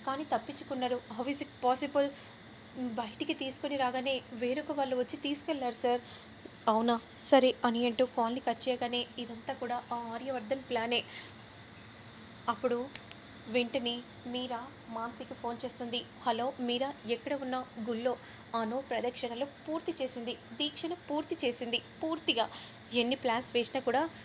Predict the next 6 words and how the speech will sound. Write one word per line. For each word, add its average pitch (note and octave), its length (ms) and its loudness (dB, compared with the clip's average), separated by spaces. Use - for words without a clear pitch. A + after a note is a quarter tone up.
దీక్షను D4+ 420 4
మాత్రం C#4 360 2
పూర్తి D#4+ 340 -2
చేయలేకపోయాను." A#3+ 800 4
"అవునా?" A#3 280 4
"అను A#3 200 6